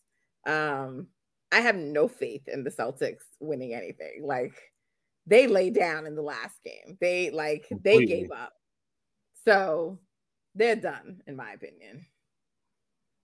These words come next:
Speaker 2: Yeah, I think so too. They
Speaker 1: And I hate saying
Speaker 2: they
Speaker 1: that about
Speaker 2: let
Speaker 1: my
Speaker 2: them walk.
Speaker 1: Celtics, but, like, they're done.
Speaker 2: It's unfortunate. It's really unfortunate.
Speaker 1: Especially after the season they had, man.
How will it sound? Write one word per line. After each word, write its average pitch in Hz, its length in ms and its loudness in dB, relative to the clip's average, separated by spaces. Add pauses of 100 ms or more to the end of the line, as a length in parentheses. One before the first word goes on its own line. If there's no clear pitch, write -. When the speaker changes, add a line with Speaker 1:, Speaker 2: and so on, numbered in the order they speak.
(640)
Speaker 2:
Yeah, 104 320 4
I 104 100 -4
think 92 180 -6
so 90 140 -8
too. 85 220 -8 (300)
They 95 220 0
Speaker 1:
And 175 120 0
I 175 140 2
hate 185 280 0
saying 208 180 -2
Speaker 2:
they 208 80 2
Speaker 1:
that 143 100 -2
about 135 180 -8
Speaker 2:
let - 100 -4
Speaker 1:
my - 60 -6
Speaker 2:
them - 60 -12
walk. 127 220 -10
Speaker 1:
Celtics, 123 200 -10 (140)
but, 139 240 -10
like, 139 300 -12 (100)
they're 190 140 2
done. - 320 -12 (800)
Speaker 2:
It's 107 160 0
unfortunate. 90 600 -6 (960)
It's 95 180 -12
really 92 200 -2
unfortunate. 85 540 -12 (300)
Speaker 1:
Especially 214 380 2
after 170 140 -4
the - 100 -12
season 156 480 -12
they 98 140 -10
had, 101 280 -12
man. 90 380 -12